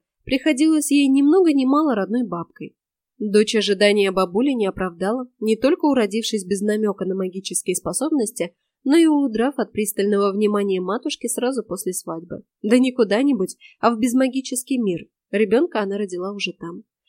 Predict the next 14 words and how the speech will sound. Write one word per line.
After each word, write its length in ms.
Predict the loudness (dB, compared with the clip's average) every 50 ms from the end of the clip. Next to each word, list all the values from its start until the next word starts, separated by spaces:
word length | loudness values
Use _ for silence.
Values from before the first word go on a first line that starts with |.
| _ _ _ _
Каким 320 | -2 0 2 4 4 6
образом 380 | 6 4 4 2 0 0 0 0
старая 420 | -2 -2 -2 0 0 0 -2 0
ведьма 300 | 0 0 0 0 -2 -2
почуяла 580 | -2 -2 -4 -4 -4 -2 -2 -2 -2 -2 -2 -4
родную 320 | -4 -2 -2 0 0 -2
кровь 320 | -2 -2 -2 -2 -2 -2 -2
и 60 | -2
узнала, 520 | -2 -2 -2 0 0 0 0 0 -2 -4 -6
что 320 | -8 -4 -2 0 0 0
внучка 460 | 0 -2 -2 0 0 -2 -2 -6 -10
получила 500 | -8 -6 -6 -6 -4 -4 -4 -4 -4 -4
наследственный 720 | -4 -6 -6 -4 -4 -4 -4 -4 -6 -8 -8 -6 -6 -6 -4
дар, 240 | -2 -2 -2 -4